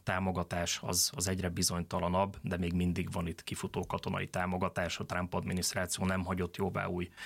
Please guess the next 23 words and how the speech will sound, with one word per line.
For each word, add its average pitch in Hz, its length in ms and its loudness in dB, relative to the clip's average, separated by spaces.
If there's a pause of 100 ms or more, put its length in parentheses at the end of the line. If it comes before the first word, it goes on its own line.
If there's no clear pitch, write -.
(280)
támogatási 92 720 0
csomagot, 87 440 0
de 90 100 0
még 87 180 2
a 87 60 2
Biden 87 400 0
adminisztráció 90 760 0
alatt 87 320 0 (360)
jóváhagyott 90 920 2
katonai 87 420 2
támogatási 90 720 0
csomagok 87 440 0
kifutása 95 600 -2
az 90 140 0
zajlik. 113 520 4 (680)
Az 117 180 2
európai 101 480 4
hatalmak 90 500 0
egyre 85 240 -2
többet 104 420 0
adnak 101 260 2
az 98 120 2
ukránoknak 98 760 2